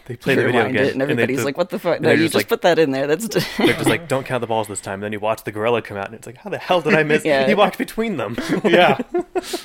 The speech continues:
Speaker 2: Yeah, it's not subtle. It's, it's
Speaker 1: <laughs>
Speaker 2: great because it, I, I love every ti-, like, new time I see this because it's really fun to be in the group of people,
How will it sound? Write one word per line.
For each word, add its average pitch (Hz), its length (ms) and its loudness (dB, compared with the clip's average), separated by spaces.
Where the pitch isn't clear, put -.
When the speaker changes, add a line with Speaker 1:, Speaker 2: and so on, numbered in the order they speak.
Speaker 2:
Yeah, 139 140 6
it's 147 160 0
not 214 200 2
subtle. 135 480 0
It's, - 240 -2
it's - 300 -2
Speaker 1:
<laughs> 156 40 -16
Speaker 2:
great 143 340 0
because 131 320 -4
it, 143 320 -2
I, 156 80 6
I 160 180 0
love 165 260 0
every 151 200 0
ti-, 131 220 -2
like, 123 180 -2
new 131 160 2
time 143 260 0
I 151 80 0
see 156 200 -4
this 147 180 -2
because 123 260 -8
it's 123 160 -10
really 131 200 -2
fun 127 260 -2
to 123 180 -4
be 123 480 -4
in 139 160 4
the 120 80 0
group 123 240 -6
of 127 140 -6
people, 131 480 -2